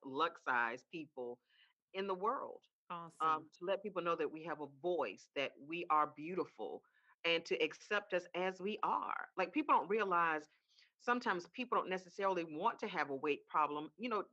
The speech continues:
Speaker 1: weight comes from all different reasons. It's not just that they overeat,
Speaker 2: Right.
Speaker 1: but things that have probably happened to them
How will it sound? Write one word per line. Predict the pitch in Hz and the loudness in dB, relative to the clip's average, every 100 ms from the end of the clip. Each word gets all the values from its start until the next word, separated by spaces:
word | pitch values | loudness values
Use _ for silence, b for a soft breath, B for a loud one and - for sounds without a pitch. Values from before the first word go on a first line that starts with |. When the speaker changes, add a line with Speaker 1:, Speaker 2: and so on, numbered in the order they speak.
| _ | _
Speaker 1:
weight | 170 214 302 | -4 -2 -2
comes | - 247 208 | 0 0 0
from | - 185 | -6 0
all | 165 180 | 2 2
different | 175 175 175 127 | 2 -2 -4 -6
reasons. | 156 202 170 110 - _ _ _ _ - | -4 -4 -6 -10 -12 _ _ _ _ -4
It's | 160 | 2
not | 180 160 | 4 4
just | 170 170 | 0 -2
that | 143 | 0
they | 151 - | 0 2
overeat, | 147 143 - 208 240 233 _ _ _ - | 0 0 -4 -4 -6 -6 _ _ _ -10
Speaker 2:
Right. | 196 170 160 | -6 -4 0
Speaker 1:
but | 165 202 | 0 0
things | 196 185 | -2 0
that | 151 | -2
have | 151 - | -4 2
probably | 185 165 | 2 2
happened | 170 175 175 170 | 2 0 0 -4
to | |
them | 156 147 | -2 -2